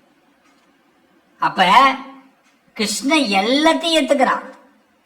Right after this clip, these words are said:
என்னத்துக்காக? தாம் பிள்ளைகள், இந்த உலகம் தன்னை நம்பினவனுக்காக. தன்னை நம்பிட்டாலே கிருஷ்ணன் எல்லாரும் கொடுப்பான். நீங்கெல்லாம் கிருஷ்ண அவதாரங்கள்,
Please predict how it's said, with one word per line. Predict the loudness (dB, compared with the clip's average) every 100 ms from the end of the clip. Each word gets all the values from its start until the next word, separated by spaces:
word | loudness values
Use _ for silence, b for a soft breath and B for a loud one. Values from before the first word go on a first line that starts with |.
| -18
என்னத்துக்காக? | -6 -4 -4 -4 -4 -4 -10 -18 -20 _ _ _ _ _ _ _ _ _ _ _ _
தாம் | -12 -12 -12
பிள்ளைகள், | -14 -14 -12 -12 -16 -20 _ _ _ _ _ -16
இந்த | -10
உலகம் | -4 -2 -2 -4 -6 -14
தன்னை | -14 -8 -6
நம்பினவனுக்காக. | -6 -4 0 0 0 -4 -8 -10 -12 -18 _ _ _ _ _ _ _ _ _ _ _ _ _ _
தன்னை | -8 -6
நம்பிட்டாலே | -2 -2 -2 -2 0 4 6 6 4
கிருஷ்ணன் | 0 -6 -2
எல்லாரும் | 0 0 0
கொடுப்பான். | -8 -8 -10 -10
நீங்கெல்லாம் | -10 -10 -10 -12 -12
கிருஷ்ண | -14 -10 -8
அவதாரங்கள், | -8 -8 -8 -10 -12 -20